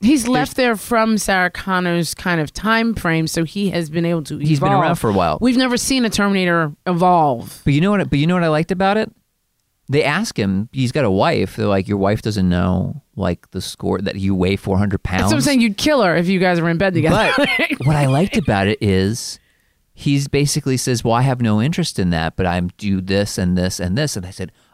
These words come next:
Speaker 2: "Oh, he's Ace. This is kinda cool."
Speaker 1: Oh,
Speaker 2: Like,
Speaker 1: I
Speaker 2: I'd
Speaker 1: didn't
Speaker 2: never,
Speaker 1: think
Speaker 2: I'd never
Speaker 1: about
Speaker 2: seen them
Speaker 1: that.
Speaker 2: express a Terminator as Ace.
Speaker 1: I didn't think about
Speaker 2: But
Speaker 1: that.
Speaker 2: that's what I got off
Speaker 1: But, I
Speaker 2: of
Speaker 1: mean,
Speaker 2: it,
Speaker 1: we
Speaker 2: and I
Speaker 1: never
Speaker 2: really
Speaker 1: looked
Speaker 2: liked
Speaker 1: at,
Speaker 2: it.
Speaker 1: we've never turned, we've never looked at Terminators as,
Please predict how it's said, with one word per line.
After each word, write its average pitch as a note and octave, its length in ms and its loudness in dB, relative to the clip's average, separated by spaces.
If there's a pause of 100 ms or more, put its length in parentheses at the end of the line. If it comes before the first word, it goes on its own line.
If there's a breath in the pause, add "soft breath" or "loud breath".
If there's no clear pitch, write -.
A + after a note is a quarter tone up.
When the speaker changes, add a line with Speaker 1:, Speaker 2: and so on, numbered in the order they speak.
(120)
Speaker 2:
"Oh, A#3 240 2
he's C3+ 260 0
Ace. - 580 -2 (420)
This D3+ 140 0
is B3+ 120 -2
kinda D4+ 220 -2
cool." B3+ 340 2
Speaker 1:
Oh, - 20 -
Speaker 2:
Like, F3+ 120 2
Speaker 1:
I A#3+ 40 2
Speaker 2:
I'd B3+ 80 0
Speaker 1:
didn't C#4+ 180 2
Speaker 2:
never, B3+ 120 0
Speaker 1:
think F3+ 80 0
Speaker 2:
I'd F3+ 60 2
never G#3 180 2
Speaker 1:
about A#3 120 0
Speaker 2:
seen G3 120 0
them F3 100 2
Speaker 1:
that. F#3 160 2
Speaker 2:
express E3 480 -2
a D#3+ 80 0
Terminator E3+ 500 2
as B2+ 300 2 (120)
Ace. D#3 320 0
Speaker 1:
I G#3 120 0
didn't G#3+ 240 2
think A#3 120 2
about F#3+ 140 0
Speaker 2:
But D#3 80 0
Speaker 1:
that. D3+ 60 0
Speaker 2:
that's F3+ 180 0
what F#3 140 0
I D#3+ 80 2
got D#3 180 2
off C#3 120 2
Speaker 1:
But, - 40 2
I - 40 2
Speaker 2:
of - 40 0
Speaker 1:
mean, F4 80 2
Speaker 2:
it, F4 60 2
Speaker 1:
we F4+ 80 4
Speaker 2:
and F#4 80 2
I - 20 0
Speaker 1:
never - 80 0
Speaker 2:
really E4 120 2
Speaker 1:
looked F4 120 2
Speaker 2:
liked - 160 -2
Speaker 1:
at, F#3 60 -2
Speaker 2:
it. A#3+ 80 2
Speaker 1:
we've D4+ 120 4
never C#4 280 2
turned, A#3 340 -2
we've A#3+ 160 2
never G#3+ 200 0
looked F#3 120 -2
at F#3 80 -2
Terminators E3+ 500 0
as, D#3 160 -2